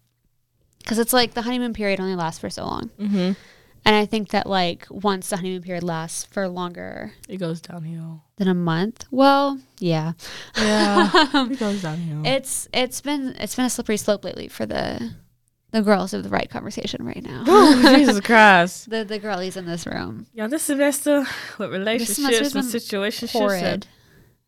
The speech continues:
Speaker 2: she's messed me up. <laughs>
Speaker 1: It's been horrible.
Speaker 2: Ooh, started all in February. We d-, went downhill since. We're still in May. <laughs>
Speaker 1: And I think that, like, also, like, as a woman, like, the second that you're like, "Oh,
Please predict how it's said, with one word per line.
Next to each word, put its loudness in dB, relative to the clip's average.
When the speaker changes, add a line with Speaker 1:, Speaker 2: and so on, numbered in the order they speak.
Speaker 2:
she's -4
messed -2
me -4
up. 4
<laughs> -8
Speaker 1:
It's 0
been -2
horrible. -2
Speaker 2:
Ooh, -4
started -4
all -2
in -4
February. -4
We -8
d-, -10
went -6
downhill -2
since. -8
We're -4
still -4
in -8
May. -4
<laughs> -10
Speaker 1:
And 4
I 0
think -2
that, 0
like, -2
also, -4
like, -4
as 2
a -4
woman, -2
like, -4
the 2
second 0
that -4
you're 2
like, 2
"Oh, 4